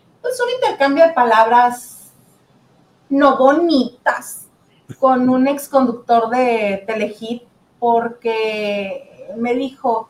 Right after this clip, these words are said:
"Es que tú y él andan", y yo así de, "No, es que sí,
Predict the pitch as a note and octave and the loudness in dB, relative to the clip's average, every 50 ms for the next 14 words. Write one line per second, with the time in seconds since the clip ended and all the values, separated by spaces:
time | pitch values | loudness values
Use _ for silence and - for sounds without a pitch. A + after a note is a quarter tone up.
0 | _ _ _ _ _ _ _ - - - - G#4 G#4 G#4 G4+ G4+ F#4 F4+ F#4 F#4 | _ _ _ _ _ _ _ -4 -4 -4 -4 -6 -6 -4 -2 0 2 4 4 6
1 | F4+ E4+ F4 F4+ F4 D#4+ C#4+ B3+ B3+ B3 A#3 A#3 A#3 - - B3 A#3+ A3+ A3 G#3+ | 6 4 4 2 2 0 0 0 -2 -2 -4 -4 -6 -6 -6 -4 -4 -2 -2 -4
2 | G#3+ G#3 G#3 G3+ G3+ G3+ G3 F#3+ F#3 F3 F3 - - - - - _ _ _ _ | -4 -4 -4 -4 -4 -4 -4 -4 -2 -2 0 0 -2 -2 -6 -14 _ _ _ _
3 | _ _ _ _ _ _ _ _ _ _ _ _ - E4+ F4 - - G#4 A4 G#4+ | _ _ _ _ _ _ _ _ _ _ _ _ -8 -8 -8 -6 -6 -6 -4 0
4 | F#4 G4 | 0 0